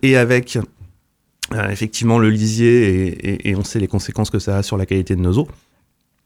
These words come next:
Donc oui, euh, remettre en question le modèle agricole breton, mais concrètement, qu'est-ce que ça veut dire ?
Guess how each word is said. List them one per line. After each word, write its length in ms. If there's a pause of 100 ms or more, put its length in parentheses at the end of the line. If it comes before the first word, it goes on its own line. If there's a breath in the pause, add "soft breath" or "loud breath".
(120)
Donc 240
oui, 200 (760 loud breath)
euh, 140
remettre 360
en 80
question 500
le 200
modèle 420
agricole 560
breton, 460
mais 240 (260)
concrètement, 480
qu'est-ce 180
que 100
ça 140
veut 140
dire ? 180